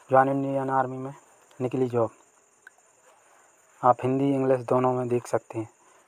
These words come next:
और ये real job update होती है। ये हम employee newspaper, ये website भी दी गई है,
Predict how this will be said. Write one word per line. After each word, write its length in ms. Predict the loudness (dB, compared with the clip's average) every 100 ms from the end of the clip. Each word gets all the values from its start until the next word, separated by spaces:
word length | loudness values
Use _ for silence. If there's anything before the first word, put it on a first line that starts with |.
| _ _ -2
और 160 | 0 2
ये 120 | 2
real 380 | 4 4 4 0 -14 -16 -4
job 240 | 6 8
update 300 | 6 4 0
होती 220 | 2 -2 2
है। 180 | 2 2 -6 -2
ये 120 | 0
हम 180 | 2 -2 -8 -20 -6 0
employee 320 | 2 8 6
newspaper, 520 | 6 -4 -2 4 4
ये 80 | 4
website 520 | 4 2 4 4 4
भी 100 | 2
दी 160 | -6 -2
गई 160 | -2 -2
है, 180 | -4